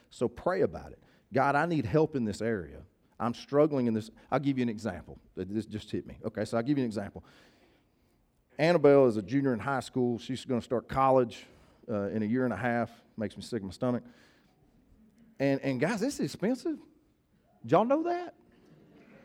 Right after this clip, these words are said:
Like, I've been saving for years. I ain't got enough. So I'm, I'm struggling, man. Like, I'm hurting with all this. And, and so, you know, it hit me one day. I was stressed out about it and everything. It hit me one day. I'm like, "Well, that's stupid.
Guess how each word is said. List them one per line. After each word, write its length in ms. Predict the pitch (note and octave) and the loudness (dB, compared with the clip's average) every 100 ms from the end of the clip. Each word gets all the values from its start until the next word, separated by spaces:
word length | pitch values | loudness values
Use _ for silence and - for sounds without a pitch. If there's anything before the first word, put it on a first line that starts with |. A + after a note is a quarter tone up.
| - - _ _ _ | -20 -20 _ _ _
Like, 160 | - B2+ | -4 0
I've 160 | G3+ - | 0 0
been 140 | E4+ | -2
saving 360 | - G3+ E3+ D3 | 2 4 2 -2
for 140 | C3 | -4
years. 580 | E3 E4+ F4 D4 - - _ _ - | -2 0 0 -2 -6 -20 _ _ -4
I 160 | G#3 | -2
ain't 100 | D#4 | 4
got 220 | A#3 D4 | 4 4
enough. 560 | D#4+ D4 F#3 - - - _ _ _ _ _ - - - - - - _ - | 2 2 2 0 -14 -20 _ _ _ _ _ -20 -20 -20 -20 -20 -20 _ -20
So 200 | - E3+ | -4 4
I'm, 260 | E3 C4 C#4+ | 4 4 2
I'm 220 | E3 D#4+ | 0 0
struggling, 600 | - - A3+ C#4 F3+ C#3 | 0 8 8 8 4 2
man. 240 | C#3 D#3+ F3+ | 4 4 4
Like, 180 | E3+ D#3 | 2 2
I'm 180 | G3 | 0
hurting 380 | B2+ G3 C4+ F#3+ | 4 4 4 2
with 140 | D3 B2+ | 6 8
all 180 | A#2+ | 8
this. 320 | A#2+ C#3 E3+ C#3+ | 8 6 6 0
And, 140 | B2 | -2
and 200 | C3+ C3 | -2 0
so, 460 | E3 D#3+ D3+ - - | 6 6 4 -4 -14
you 200 | D#3 E3 | -4 2
know, 100 | D#3+ | 4
it 120 | D#3 B2+ | 2 4
hit 240 | F#3+ B3 | 4 4
me 120 | D#3+ | 4
one 240 | C#3 C3 B2+ | 4 4 8
day. 240 | C3+ D3+ | 10 10
I 60 | A#2+ | 8
was 80 | |
stressed 360 | - D3 D#3 - | 2 -2 0 0
out 180 | D3 C#3+ | 0 2
about 240 | C#3 C#3 | 2 2
it 40 | C#3 | 2
and 80 | |
everything. 240 | C#3 C#3+ D3 | -2 -2 -2
It 100 | B2+ | 4
hit 180 | F3 - | 4 4
me 80 | |
one 220 | C3 C3 C3 | 0 2 4
day. 160 | C#3+ | 4
I'm 160 | C#3+ C#3 | 4 2
like, 160 | C3 | 0
"Well, 120 | B2+ D#3 | 2 2
that's 180 | D4+ | 0
stupid. 580 | - - G3 C3 A3+ A#3+ | -4 -8 -6 -4 -6 -6